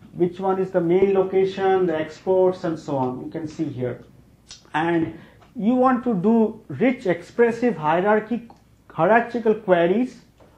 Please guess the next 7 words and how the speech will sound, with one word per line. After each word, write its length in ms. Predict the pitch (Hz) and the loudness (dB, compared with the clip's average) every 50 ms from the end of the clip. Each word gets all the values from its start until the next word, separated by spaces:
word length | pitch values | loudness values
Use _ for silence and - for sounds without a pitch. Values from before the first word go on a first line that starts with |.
| _ - - | _ -4 0
on 260 | 165 170 185 185 180 | 2 4 4 4 2
this 420 | 160 180 180 180 - - - - - - - - _ _ _ _ _ _ _ - | 2 2 2 2 -2 -8 -14 -18 -20 -20 -20 -20 _ _ _ _ _ _ _ -8
rich 380 | 165 131 151 220 240 - - | 0 4 4 4 4 2 -4
structure 500 | - - - 175 170 175 - - 190 180 | -4 0 2 2 2 2 0 -2 0 2
of 200 | 175 165 - - | 2 0 0 -2
each 260 | 170 165 - - 139 | -2 -4 -4 -4 -2
document. 560 | 127 143 135 120 - - 123 113 110 110 113 | 0 0 0 0 -4 -10 -10 -10 -10 -12 -16